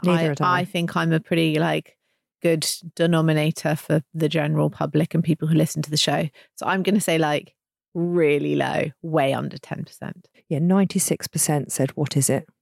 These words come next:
Speaker 2: Yeah, I believe
Speaker 1: Four percent
Speaker 2: that.
Speaker 1: said, "Yes, I love it."
Speaker 2: Right.
Speaker 1: Yeah, and I wasn't surprised by that.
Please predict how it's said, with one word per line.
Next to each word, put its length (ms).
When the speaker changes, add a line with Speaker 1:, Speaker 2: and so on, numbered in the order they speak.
Speaker 2:
Yeah, 240
I 80
believe 200
Speaker 1:
Four 0
percent 280
Speaker 2:
that. 100
Speaker 1:
said, 240
"Yes, 240
I 80
love 240
it." 140
Speaker 2:
Right. 260
Speaker 1:
Yeah, 200
and 120
I 60
wasn't 340
surprised 800
by 120
that. 220